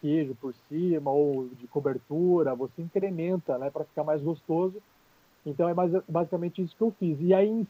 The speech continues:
cima disso, existe o improviso, que é o pessoal começa a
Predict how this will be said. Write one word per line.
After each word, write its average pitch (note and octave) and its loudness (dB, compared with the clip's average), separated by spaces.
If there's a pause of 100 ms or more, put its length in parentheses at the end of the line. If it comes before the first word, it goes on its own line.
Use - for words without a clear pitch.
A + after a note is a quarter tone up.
cima A#3 0
disso, A#3+ -2
existe G3 -6
o A3 -4
improviso, G3 0 (560)
que E3 2
é - 4
o D3+ 4
pessoal F#3 2
começa G3 -2
a - -4